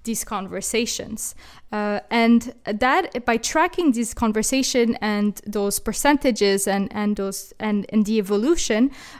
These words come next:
um, management and H R can then analyze, because they'll collect, essentially they're collecting data, and they're collecting active data in order to address fast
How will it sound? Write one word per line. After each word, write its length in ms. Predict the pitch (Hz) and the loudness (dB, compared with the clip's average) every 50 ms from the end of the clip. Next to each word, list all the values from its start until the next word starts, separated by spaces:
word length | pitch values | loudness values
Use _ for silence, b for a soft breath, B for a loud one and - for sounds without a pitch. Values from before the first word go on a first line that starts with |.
| B - - | B -4 -2
um, 400 | 220 214 208 202 196 196 202 - - - | -2 -2 -2 -2 -4 -6 -8 -8 -2 2
management 960 | 233 233 233 262 285 330 359 381 - - - 240 220 208 208 220 220 - - - - - | 6 6 6 6 6 4 2 0 -2 -2 0 0 0 2 2 0 -2 -4 -6 -10 -4 0
and 200 | - 294 339 349 - - | 2 2 2 2 -2 -2
H 280 | 254 247 240 - - 254 | -4 -4 -4 -2 0 2
R 220 | 254 254 277 285 | 2 2 2 0
can 340 | - - - 240 220 220 214 | -4 -6 -2 0 2 2 2
then 260 | 226 220 226 220 220 - - - | 2 2 0 0 -2 -2 0 2
analyze, 580 | 240 254 269 277 247 190 175 - - 185 - | 4 4 6 4 4 2 0 -4 -4 -6 -6
because 300 | - - 220 226 220 202 | -8 -6 -4 -4 -2 -2
they'll 180 | 220 208 190 190 | -2 -4 -4 -6
collect, 640 | - - - 233 220 220 214 214 - - - - - _ - | -8 -8 -2 0 0 0 0 -2 -6 -16 -18 -18 -14 _ -8
essentially 380 | 214 - 226 226 - 247 240 | -4 0 0 0 2 2 0
they're 160 | 220 190 180 190 | 0 0 -4 -6
collecting 520 | - - 208 202 196 - - 208 208 202 | -4 -4 -4 -2 -4 -4 -2 -2 0 2
data, 380 | 214 220 220 - - - - - - - | 4 4 4 4 2 -2 -6 -6 -8 -4
and 180 | 214 220 220 208 | -2 0 0 0
they're 80 | 208 | -2
collecting 680 | 208 - - 226 226 233 233 - - 262 240 240 233 b b b b b b b b b _ _ _ - - - | -4 -4 -2 -2 0 -2 -2 -4 -2 0 0 0 0 b b b b b b b b b _ _ _ -10 -2 -2
active 500 | 226 247 247 - - - 190 190 202 185 | 0 0 0 -2 -4 -4 -4 -4 -4 -8
data 420 | 180 175 156 - - - 220 226 b b b b b - | -6 -4 -4 -6 -6 -6 -10 -10 b b b b b 4
in 140 | 254 254 240 - | 6 6 6 6
order 260 | 254 269 302 311 302 | 6 6 6 4 2
to 220 | - - - 247 | -2 -2 -2 0
address 520 | 220 208 196 - 226 226 233 240 240 - - _ - - - _ - | 0 0 0 0 2 2 2 2 2 -2 -6 _ -14 -20 -20 _ -16
fast 920 | - - - - - 277 269 285 302 285 - - - - - - - - | -12 -10 -10 -4 0 2 4 4 2 2 0 -4 -6 -6 -6 -10 -10 -10